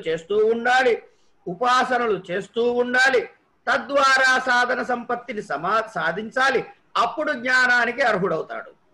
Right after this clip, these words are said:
విషయం ఏమిటంటే, ఇక్కడ తాత్పర్యం ఏమిటంటే,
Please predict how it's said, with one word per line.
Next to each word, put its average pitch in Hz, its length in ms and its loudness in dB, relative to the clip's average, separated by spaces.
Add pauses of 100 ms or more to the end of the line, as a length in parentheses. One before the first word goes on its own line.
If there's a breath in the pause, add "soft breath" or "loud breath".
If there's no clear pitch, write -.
(1080)
విషయం 285 440 0
ఏమిటంటే, 214 720 -2
ఇక్కడ 196 220 -2
తాత్పర్యం 226 720 0
ఏమిటంటే, 196 920 -2